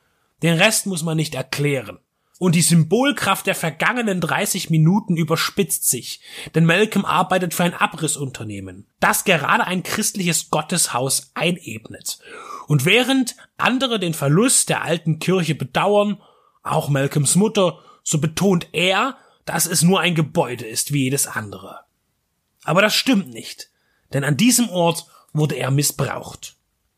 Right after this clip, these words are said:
Rache, das kommt hier als erstes in den Sinn. Doch ist er stark genug dafür? Im Verlauf werden wir Zeuge von Beherrschung, aber auch von Gelegenheiten,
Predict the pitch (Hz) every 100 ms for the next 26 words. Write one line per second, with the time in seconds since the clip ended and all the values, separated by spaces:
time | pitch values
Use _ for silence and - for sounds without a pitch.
0 | _ _ 117 151 190 - - - _ -
1 | 131 - - 214 - 226 247 175 180 -
2 | - 202 - 143 127 117 110 107 - _
3 | - - - 196 - - - - 151 -
4 | 214 220 220 208 - 277 - - - 170
5 | - 175 160 190 294 - - _ _ _
6 | 170 185 180 160 156 - 185 214 254 233
7 | 175 151 127 156 160 156 - 233 277 294
8 | - _ _ - 202 196 170 185 - 190
9 | 175 180 269 - 175 - 110 - - 101